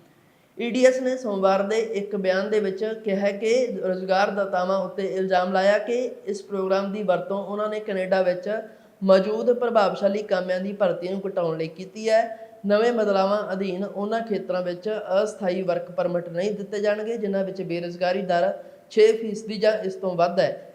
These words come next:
ਇਸ ਤੋਂ ਇਲਾਵਾ ਮੌਸਮੀ ਭੋਜਨ ਦੇ ਉਤਪਾਦਨ, ਖੇਤੀਬਾੜੀ, ਉਸਾਰੀ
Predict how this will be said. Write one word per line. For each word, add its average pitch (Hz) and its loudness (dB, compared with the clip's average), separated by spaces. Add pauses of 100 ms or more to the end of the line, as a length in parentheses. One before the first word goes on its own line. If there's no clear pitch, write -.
(100)
ਇਸ 202 0
ਤੋਂ 247 2
ਇਲਾਵਾ 208 2
ਮੌਸਮੀ 202 -2
ਭੋਜਨ 185 -4
ਦੇ 196 0
ਉਤਪਾਦਨ, 185 -2
ਖੇਤੀਬਾੜੀ, 190 -2
ਉਸਾਰੀ 185 0